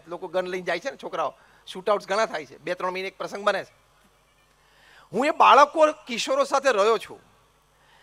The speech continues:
એમને આવી હિંસક વૃત્તિઓ કેમ જાગી, એની માટે એની સાથે ખૂબ વાર્તાલાપ કર્યો. એ બાળકોના પરિવાર સાથે હું એમના ઘરમાં રહ્યો. આ ઇડગર હુઅર બોલે છે. એમના પરિવારમાં કલ્ચર, એમના પરિવારમાં ટ્રેડિશન,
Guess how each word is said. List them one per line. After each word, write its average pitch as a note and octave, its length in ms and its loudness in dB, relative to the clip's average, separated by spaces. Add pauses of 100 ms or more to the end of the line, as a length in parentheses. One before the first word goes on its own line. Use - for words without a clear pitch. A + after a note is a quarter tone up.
(160)
એમને B3+ 260 0
આવી C#4+ 240 4
હિંસક G#3+ 480 0
વૃત્તિઓ D#4 460 -4
કેમ D#4 340 2
જાગી, G3 500 0 (540)
એની B3 180 -2
માટે B3+ 340 0
એની A#3+ 400 -6
સાથે A#3 280 0
ખૂબ A#3 320 -8
વાર્તાલાપ F3+ 560 0
કર્યો. - 220 -18 (840)
એ A3 60 6
બાળકોના C4+ 560 8
પરિવાર C4 500 4
સાથે C#4 280 -2
હું C4+ 100 -2
એમના C4+ 180 0
ઘરમાં B3 480 2
રહ્યો. D#3 320 -4 (500)
આ - 40 -10
ઇડગર F3+ 300 0
હુઅર G#3+ 200 2
બોલે G3+ 240 -2
છે. - 140 -16 (840)
એમના C4 280 4
પરિવારમાં D4+ 1040 2
કલ્ચર, A#3+ 640 0 (400)
એમના B3+ 240 -2
પરિવારમાં B3+ 600 0
ટ્રેડિશન, A#3+ 540 -8